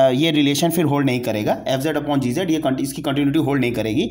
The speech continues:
इसलिए ज़रूरी है कि denominator जो है, अ, जीजेड की वैल्यू at Z equal to Z naught पे, that is G Z naught must not be equal to zero। ठीक है, तो ये सारी च-, अ, properties आपने रि-, अ, calculus में, that is real analysis में भी देखा था,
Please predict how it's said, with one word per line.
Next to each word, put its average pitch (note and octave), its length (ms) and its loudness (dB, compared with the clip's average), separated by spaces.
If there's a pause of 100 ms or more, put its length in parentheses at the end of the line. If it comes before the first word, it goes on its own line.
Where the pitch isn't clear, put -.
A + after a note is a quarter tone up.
(280)
इसलिए D3 200 2
ज़रूरी F3 300 2
है G3+ 140 4
कि F#3 80 0
denominator C#3+ 560 2
जो C3 160 2
है, D#3 220 2
अ, B2 280 0
जीजेड C#3+ 400 2
की F3+ 120 0
वैल्यू D3 280 2
at D#3 120 2
Z C3 80 -2
equal C#3 240 0
to C3+ 60 0
Z C3 120 0
naught A#2 180 0
पे, B2+ 300 -2
that A#2+ 160 0
is A#2 420 -4
G F#3+ 240 2
Z B2 240 0
naught A2+ 260 0 (300)
must F#3 380 -2
not A#2 180 2
be D#3 160 0
equal A2 320 -2
to C#4+ 100 2 (480)
zero। G#2+ 160 0 (360)
ठीक A3 140 -2
है, C#4 80 2
तो - 680 0
ये F#3+ 200 2
सारी F#3 260 2
च-, F3 180 -4
अ, D#3 80 2
properties D#3+ 560 0
आपने E3+ 480 2
रि-, C#3+ 160 2
अ, C#3 140 0
calculus D3+ 460 0
में, C#3+ 140 2
that C#3 160 2
is C#3+ 60 0
real D#3 240 2
analysis C#3+ 480 0
में D#3 120 2
भी C#3 80 0
देखा A#2+ 260 0
था, E3 180 0